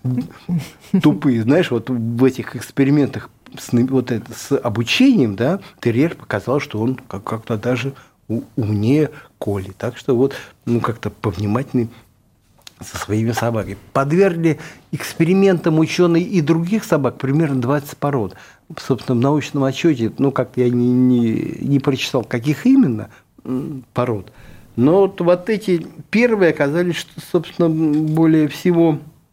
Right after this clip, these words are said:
более умные, потому что вот остальные как-то, м, как правило, ничему, в общем-то, не научились с четырех раз. То есть есть собаки, которые с четырех раз, раз учатся, да, правильно.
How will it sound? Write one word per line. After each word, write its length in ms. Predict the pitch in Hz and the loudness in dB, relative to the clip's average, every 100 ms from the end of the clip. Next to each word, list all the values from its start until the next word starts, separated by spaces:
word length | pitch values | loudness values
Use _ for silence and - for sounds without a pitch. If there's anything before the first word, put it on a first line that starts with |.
| _ | _
более 380 | - 139 156 156 | -8 0 2 4
умные, 520 | 175 180 135 110 101 98 - _ | 4 4 2 2 -2 -8 -20 _
потому 320 | 127 139 151 | -2 0 0
что 140 | 131 151 | 0 -2
вот 160 | 143 | -2
остальные 560 | 147 - 156 175 208 175 | -4 -2 -2 2 2 2
как-то, 420 | - 160 - 156 147 _ | 2 -4 -4 -8 -8 _
м, 420 | 160 143 165 165 160 160 | -10 -8 -8 -8 -10 -2
как 220 | 156 151 | -4 -2
правило, 300 | 175 165 156 | 0 0 0
ничему, 800 | 147 139 175 170 160 160 156 151 | -2 -2 0 2 4 4 2 0
в 60 | 151 | -2
общем-то, 420 | 143 - - 156 | -4 -16 -6 -2
не 280 | 156 156 160 | 2 4 4
научились 600 | 165 170 180 - 117 - | 2 0 -2 -2 -4 -4
с 60 | |
четырех 480 | - 123 120 120 - | -6 -4 0 0 0
раз. 180 | 117 98 - - - - - | -4 -6 -12 -20 -20 -20 0
То 100 | 135 | 0
есть 160 | - | 2
есть 240 | 175 190 - | 0 0 2
собаки, 420 | 151 147 120 110 | 2 2 -2 -4
которые 340 | 135 135 110 | -4 -4 -4
с 40 | - | -2
четырех 520 | - 139 117 98 - | -2 0 0 -2 -4
раз, 240 | 113 135 135 - - _ | -4 -4 -8 -14 -20 _
раз 260 | 156 160 - | 0 0 0
учатся, 420 | 185 175 170 - 151 | 0 0 -2 -2 2
да, 140 | 170 | 2
правильно. 680 | 165 175 139 123 131 160 | 2 0 0 0 0 0